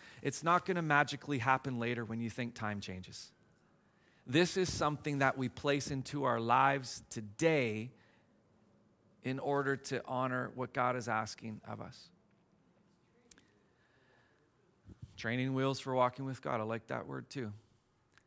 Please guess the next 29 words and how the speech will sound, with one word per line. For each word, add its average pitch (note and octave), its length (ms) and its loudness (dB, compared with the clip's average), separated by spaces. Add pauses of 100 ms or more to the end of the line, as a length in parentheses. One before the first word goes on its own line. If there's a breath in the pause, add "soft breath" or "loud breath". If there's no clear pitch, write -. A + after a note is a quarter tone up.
(160)
Four G3 480 4
elements D#3 680 4
that C3+ 120 -2
I C3 60 6
wanna C3+ 300 2
give C3+ 260 -2
to C#3 140 -6
you B2+ 200 0
now B2 300 0
in B2 200 -4
Sabbath. - 600 -4
Number B2 240 -6
one, G#2+ 320 -2 (840 soft breath)
stop. - 520 -6 (2000)
You C#3 80 -6
gotta G#3 180 4
stop. A2+ 560 -6 (1080 soft breath)
And D3+ 140 0
I E3 100 4
realize E3+ 800 6
that C3+ 360 6 (240)
you D#3+ 300 2
and F#3+ 120 4
I, C#3+ 400 4 (880 soft breath)
we D#3 180 2
struggle D#3 460 2
with B2 180 0
this C3+ 240 -2
word. A#2 300 -4